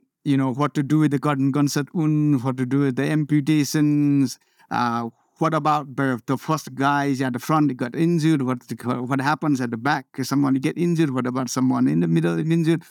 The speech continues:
What about if someone shoots at you? Uh, what about, it's just like we kind of, uh, you know, train and practice for all the eventuality and how to, um, uh,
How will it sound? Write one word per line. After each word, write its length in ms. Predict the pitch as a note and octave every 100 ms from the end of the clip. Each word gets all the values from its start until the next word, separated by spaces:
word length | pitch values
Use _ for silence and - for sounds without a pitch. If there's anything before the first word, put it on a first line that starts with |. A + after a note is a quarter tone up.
| -
What 160 | - D3+
about 420 | D3+ D3+ C#3+ - _ _
if 240 | D#3+ C3+
someone 420 | A#2 D3+ C#3+ C#3+ C3
shoots 440 | - F3+ E3+ -
at 180 | D#3 E3
you? 500 | - D#3 E3+ E3+ E3 D#3+ _ -
Uh, 260 | B2+ C3 C#3
what 260 | C#3+ E3
about, 360 | D#3 C#3+ C#3+ C#3
it's 180 | A#3 A3
just 160 | F3+ F3+
like 180 | D#3+
we 360 | F3+ G3 E3+ D#3+
kind 240 | - D3
of, 100 | C#3 - -
uh, 140 | C3
you 200 | A#2+ C3
know, 140 | A#2+ A#2+
train 460 | - D3 D3 C#3+
and 200 | C3+ A#2
practice 460 | - C#3 B2+ - B2+
for 240 | - A#2+ -
all 260 | E3 C#3 C3+
the 80 |
eventuality 840 | C3 A#2+ B2+ B2 B2 A#2+ A#2 B2 B2+
and 160 | B2
how 220 | A2 A2+
to, 240 | G#2+ B2 A2+ _ _ - -
um, 500 | A2 G#2 G#2+ A2 -
uh, 340 | C3 A#2 G#2+